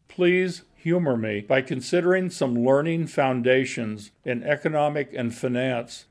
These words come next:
that get buried by today's non-digestible volume of daily sound bites, including those press releases and media broadcasts by lobbyists,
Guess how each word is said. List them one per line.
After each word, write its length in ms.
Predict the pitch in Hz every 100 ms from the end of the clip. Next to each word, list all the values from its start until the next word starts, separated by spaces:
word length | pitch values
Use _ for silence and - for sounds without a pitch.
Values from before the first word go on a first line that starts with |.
| _
that 240 | 123 127
get 240 | 123 101
buried 580 | 101 131 143 123 104 104
by 140 | 135 123
today's 600 | - 117 127 131 127 110
non-digestible 1120 | 123 139 156 139 120 110 131 135 - 123 123
volume 640 | 110 120 120 120 117 107 -
of 160 | 117 107
daily 380 | 120 135 139 123
sound 360 | - 135 135
bites, 380 | 117 107 101 - -
including 440 | 127 - 190 202
those 200 | 175 127
press 360 | - 180 190 -
releases 680 | 143 127 127 - 123 123 -
and 200 | 123 120
media 380 | 135 165 147
broadcasts 1120 | 117 113 117 117 110 120 117 117 - - - _
by 140 | 131
lobbyists, 1000 | 123 127 143 143 131 127 135 - - -